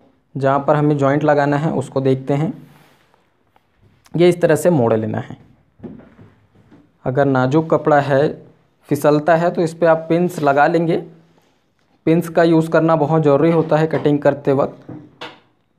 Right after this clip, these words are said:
क्योंकि पतले कपड़े हमेशा प्रॉब्लम करते हैं। तो इसलिए मैं सभी को सजेस्ट करता हूँ कि आप सभी लोग पिन्स का यूज़ करें।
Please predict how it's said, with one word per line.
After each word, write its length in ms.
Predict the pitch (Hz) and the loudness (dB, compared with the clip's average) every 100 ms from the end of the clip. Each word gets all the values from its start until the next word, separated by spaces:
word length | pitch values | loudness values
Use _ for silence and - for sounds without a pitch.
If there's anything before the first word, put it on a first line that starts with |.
| _ - | _ -8
क्योंकि 180 | 131 160 | -6 -4
पतले 380 | 147 143 170 185 | -4 0 0 0
कपड़े 400 | 165 165 165 175 | 0 2 2 0
हमेशा 480 | 160 143 139 156 160 | 0 -2 0 0 0
प्रॉब्लम 420 | - 131 143 151 | 0 0 2 0
करते 300 | 143 131 - | -2 -2 -2
हैं। 180 | 175 - - | -2 -2 -6
तो 140 | - 139 | -4 -4
इसलिए 280 | 139 160 | 0 0
मैं 140 | 160 156 | 2 0
सभी 200 | 151 151 | -2 -4
को 140 | 156 | -4
सजेस्ट 380 | 147 147 147 151 | -4 -2 -2 -2
करता 260 | 156 147 156 | -6 -4 -4
हूँ 140 | 160 | -2
कि 120 | 160 | -2
आप 100 | 147 143 | -2 -2
सभी 220 | 143 143 | -4 -2
लोग 220 | 147 156 | -4 -2
पिन्स 320 | 143 156 160 160 | 0 0 0 0
का 140 | 160 | 0
यूज़ 260 | 143 139 139 | 2 0 0
करें। 260 | 175 143 | -2 -2